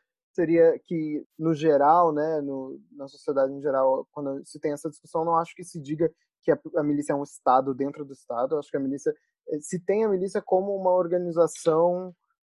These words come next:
é, paralela, né? Não é, isso não, não é exatamente igual a um Estado dentro do Estado. Acho que é, isso é um ponto que, que só pra, pra fazer essa, essa nota. E a segunda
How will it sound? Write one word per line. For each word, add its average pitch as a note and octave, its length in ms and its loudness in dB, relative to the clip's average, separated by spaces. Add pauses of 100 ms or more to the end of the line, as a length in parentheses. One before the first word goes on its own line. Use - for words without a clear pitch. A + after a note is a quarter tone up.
é, D3 220 4
paralela, C#3 720 2
né? C#3+ 220 -2
Não F3+ 220 2
é, F#3+ 160 0
isso F#3 180 -6
não, G3+ 320 0
não F#3+ 480 -6
é E3+ 220 2
exatamente D#3+ 760 -4
igual C#3+ 480 4
a C#3 100 6
um C#3+ 100 -2
Estado C3+ 360 0
dentro C#3 160 -10
do D3 60 -18
Estado. - 400 -14
Acho - 160 -20
que D3 80 -8
é, C#3+ 160 -8
isso - 520 -16
é - 20 -4
um D3 80 -10
ponto D3+ 280 -8
que, C#3+ 320 -14 (220)
que C3+ 420 -12 (840)
só F3+ 140 2
pra, F3 200 2
pra D3+ 280 -2 (140)
fazer C#3 220 -4
essa, C#3 160 -4 (140)
essa C#3+ 180 -8
nota. D3 420 -6 (320)
E F3 80 0
a F3+ 60 0
segunda F3+ 880 -4